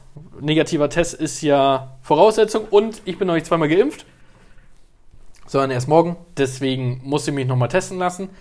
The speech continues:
War aber natürlich alles negativ. Und dann bist du halt reingelaufen, hast deinen Test da vorgezeigt. Da musst du ja trotzdem nochmal alles ausfüllen.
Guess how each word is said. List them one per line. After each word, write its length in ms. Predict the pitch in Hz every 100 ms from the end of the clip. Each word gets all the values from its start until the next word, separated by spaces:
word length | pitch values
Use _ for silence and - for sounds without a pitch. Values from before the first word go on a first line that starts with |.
| - -
War 180 | 127 139
aber 160 | 143 143
natürlich 300 | 131 135 131
alles 160 | 127 127
negativ. 500 | 190 202 208 208 - - - - -
Und 60 |
dann 80 | 120
bist 160 | 127 131
du 60 |
halt 120 | 117
reingelaufen, 480 | 110 156 190 202 190
hast 140 | 160 143
deinen 300 | 120 123 127
Test 280 | 175 180
da 80 | 214
vorgezeigt. 540 | 196 202 196 196 196 147
Da 60 |
musst 200 | 143 147
du 60 | 151
ja 140 | 131
trotzdem 340 | 127 156 - 160
nochmal 260 | 143 143
alles 200 | 131 123
ausfüllen. 560 | 131 170 - 170 170